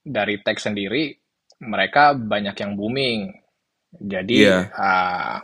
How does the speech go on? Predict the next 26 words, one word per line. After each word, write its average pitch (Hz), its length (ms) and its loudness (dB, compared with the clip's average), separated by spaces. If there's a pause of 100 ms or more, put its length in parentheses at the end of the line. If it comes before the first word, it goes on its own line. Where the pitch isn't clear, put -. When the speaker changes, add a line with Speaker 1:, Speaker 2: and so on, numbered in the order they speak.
(100)
Speaker 2:
Tapi, 156 160 6
Speaker 1:
mereka 180 160 10
Speaker 2:
tapi 202 80 10
Speaker 1:
hiring. - 80 10
Speaker 2:
sebelum, - 320 8
sebelum 151 320 6
ke 147 80 4
situ, 165 240 4
bro, 139 400 4
mendingan 127 320 0
kita 156 240 4
Speaker 1:
Hmm. 147 80 0
Speaker 2:
bacain 110 400 4
dulu 113 240 4
deh. 104 160 2
Kemarin 120 400 0
gue 127 240 4
juga 113 240 4
udah 104 160 4
riset-riset 107 400 0
Speaker 1:
Oh. - 0 -
Speaker 2:
dikit 95 240 -2
lah 90 160 4
ya 92 80 2
sebelum 95 400 -2
kita 98 160 0